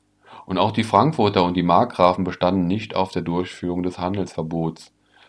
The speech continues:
Zu einer förmlichen Einigung in dem Streit der beiden Städte kam es zwar trotz mancher Verhandlungen nicht, aber der Handelsverkehr wurde wieder so wie früher aufgenommen. So energisch sich die landesfürstliche Politik Johanns nach allen Richtungen hin betätigt hatte,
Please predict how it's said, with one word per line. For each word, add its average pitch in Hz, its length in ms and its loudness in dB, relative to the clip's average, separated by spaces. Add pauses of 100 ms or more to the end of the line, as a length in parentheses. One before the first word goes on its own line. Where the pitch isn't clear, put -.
Zu - 120 -10
einer 85 160 -2
förmlichen 95 560 0
Einigung 120 560 2
in 110 100 -2
dem 110 140 0
Streit 104 380 0
der 104 60 0
beiden 95 280 2
Städte 98 320 -4
kam 95 320 0
es - 100 -10
zwar 90 280 0
trotz - 340 -4
mancher 92 340 -2
Verhandlungen 85 580 -2
nicht, 165 320 -2 (300)
aber 85 180 -4
der 80 140 -2
Handelsverkehr 110 720 -4
wurde 90 300 -2
wieder 87 520 0
so 87 200 -10
wie 98 80 -4
früher 85 340 -6
aufgenommen. 78 600 -10 (1700)
So 151 260 0
energisch 87 520 4
sich 80 180 -4
die 78 140 -2
landesfürstliche 117 800 0
Politik 110 420 -2
Johanns 90 600 2
nach 80 140 0
allen 117 220 0
Richtungen 113 460 -2
hin 101 220 -2
betätigt 90 560 -2
hatte, 80 460 -2